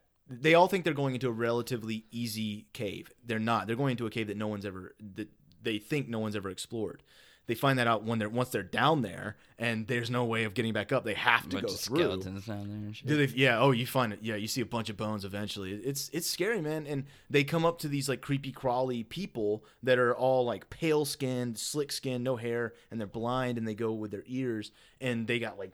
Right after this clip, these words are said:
Speaker 1: like, mutant teeth that are, like, carnivor-, carnivorous, and they, and they, like, hunt, uh, wildlife at night up on the surface and bring them down to their cave and eat
Speaker 2: Like
Speaker 1: 'em there. So
Speaker 2: bats.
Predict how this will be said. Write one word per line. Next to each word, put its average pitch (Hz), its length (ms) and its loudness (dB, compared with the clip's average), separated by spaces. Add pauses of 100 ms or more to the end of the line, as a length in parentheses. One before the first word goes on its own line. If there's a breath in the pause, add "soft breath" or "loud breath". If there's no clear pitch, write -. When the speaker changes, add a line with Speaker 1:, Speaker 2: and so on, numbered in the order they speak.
(120)
Speaker 1:
like, 104 180 -8 (140)
mutant 127 480 -4
teeth 127 360 -4
that 120 120 0
are, 113 140 0
like, 104 300 -4 (160)
carnivor-, 123 580 -4
carnivorous, 131 540 0 (180 soft breath)
and 123 160 -4
they, 127 240 0
and 117 160 -6
they, 120 240 0
like, 104 160 -4
hunt, - 400 -4 (400 soft breath)
uh, 107 260 -2
wildlife 110 760 0
at 104 180 -6
night 123 320 -4 (100)
up 113 200 -4
on 110 100 -4
the 98 60 -8
surface 127 400 -4
and 107 100 -8
bring 110 140 -6
them 104 120 -8
down 104 260 -6
to 107 60 -14
their 98 280 -8 (100)
cave 110 380 -4
and 95 80 -10
eat 87 60 -14
Speaker 2:
Like 107 100 -6
Speaker 1:
'em 98 100 -10
there. 110 200 -4
So 90 40 -6
Speaker 2:
bats. 95 520 -8